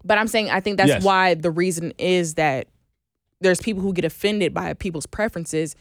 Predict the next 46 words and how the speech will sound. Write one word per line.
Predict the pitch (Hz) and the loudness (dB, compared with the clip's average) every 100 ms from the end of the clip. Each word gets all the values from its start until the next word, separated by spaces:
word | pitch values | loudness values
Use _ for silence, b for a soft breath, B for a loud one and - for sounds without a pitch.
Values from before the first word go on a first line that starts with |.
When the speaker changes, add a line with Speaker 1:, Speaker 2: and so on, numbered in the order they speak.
| _ _ _ - | _ _ _ -4
Speaker 1:
is | 165 | -4
because | 151 165 - 165 160 156 | -4 -10 -4 -2 -2 -2
they | 165 | -4
get | 160 - | -6 -8
caught | 175 170 | -4 -2
up | 160 - | -4 -6
in | 160 143 139 131 156 | -8 -6 -6 -4 0
those | 180 185 | 2 2
who | 196 160 | -2 -2
are | 160 | -2
bashing | 156 160 170 - 160 147 | -4 -6 -6 -10 -10 -8
the | 147 - | -10 -8
opposite | 156 156 165 147 135 - | -8 -6 -10 -8 -8 -8
of | 131 143 | -12 -6
whatever | 139 131 | -6 -4
that | 135 - | -6 -6
person's | 147 - | -8 -8
preference | - - 151 113 110 - | -12 -10 -10 -10 -12 -12
is. | 50 | -12
Instead | 123 160 233 | -8 -4 -4
of | |
just | 196 | -2
saying, | 214 180 - | -6 -6 -10
"This | 208 | -10
is | |
what | 220 | -6
I | 202 | -4
like," | 185 185 | -4 -6
and | 180 | -12
that's | 208 180 | -6 -6
it. | 240 _ _ | -6 _ _
Speaker 2:
And | 139 | 0
I'm | 165 147 | 2 2
glad | 175 180 | 2 2
you | 156 | 2
Speaker 1:
You | 202 | 2
do | |
Speaker 2:
said | 175 | 2
that. | 254 269 | 2 0
Speaker 1:
you. | 151 - - | -2 -12 -6
Speaker 2:
I'm | 131 | 0
glad | 156 180 | 4 4
you | 165 | 2
said | - 165 | 2 2
that | 151 131 | 4 2
because | 131 156 139 | 2 2 2